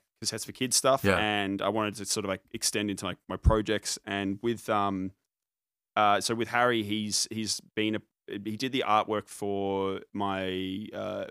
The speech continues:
Speaker 1: my Fairfield Amphitheatre show at the start of the, start of the year.
Speaker 2: Oh, right. Nice.
Speaker 1: Yeah, so the, the record label is, like, it's basically just a platform for me to, like, just put out my own stuff and hopefully just get locals, um, like,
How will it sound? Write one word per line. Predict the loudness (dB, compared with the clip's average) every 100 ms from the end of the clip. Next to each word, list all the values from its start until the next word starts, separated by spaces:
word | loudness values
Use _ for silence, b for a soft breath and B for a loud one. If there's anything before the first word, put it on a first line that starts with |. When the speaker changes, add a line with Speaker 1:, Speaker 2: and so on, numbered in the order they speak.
| -10
Speaker 1:
my | -14
Fairfield | -8 -6 -4 -4 -6
Amphitheatre | -8 -10 -10 -4 0 2 0 -2 _ _
show | 0 2
at | 2
the |
start | 2 2 2
of |
the, | 0 -6
start | -2 0
of | 0
the | 0
year. | 0 4
Speaker 2:
Oh, | 6 8 6 4
right. | 2 0 -2
Nice. | -4 -4 0
Speaker 1:
Yeah, | 4 4
so | 6 4
the, | 4 2 2
the | 0
record | 2 0 2
label | 4 4 2 2 2 2 0 -2 -4
is, | -2 0 2 0 0 -2 0 0 -2 -6 -10
like, | -10 _
it's | -6 0
basically | 2 2 0
just | -2
a | 2
platform | 2 2 0
for | -4 -2
me | -4
to, | -2
like, | -4 -4
just | -8 -8 _ _ _ _ _
put | 6 6
out | 4
my | 2 0
own | -2
stuff | 0 2 2 0 -8
and | -4 -2 -4 -8
hopefully | -12 -2 -2 0 -2
just | -2
get | -2 -4
locals, | -2 -4 -2 -6 -6 -6 -8 b b _ 0
um, | 2 4 0 -4 -2
like, | -4 -4